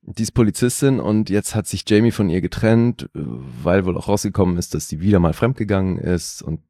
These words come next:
jetzt gibt's so ein bisschen eine dramatische Trennung, wo sie dann mit Marion noch i-,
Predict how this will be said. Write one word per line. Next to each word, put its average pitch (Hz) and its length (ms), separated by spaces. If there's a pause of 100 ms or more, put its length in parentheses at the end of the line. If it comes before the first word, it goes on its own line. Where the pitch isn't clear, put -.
jetzt - 220
gibt's - 240
so - 100
ein 76 180
bisschen 78 320
eine 76 80
dramatische 80 580
Trennung, 92 560
wo 71 80
sie 67 100
dann 80 360 (560)
mit - 200
Marion 90 460
noch 85 320
i-, - 200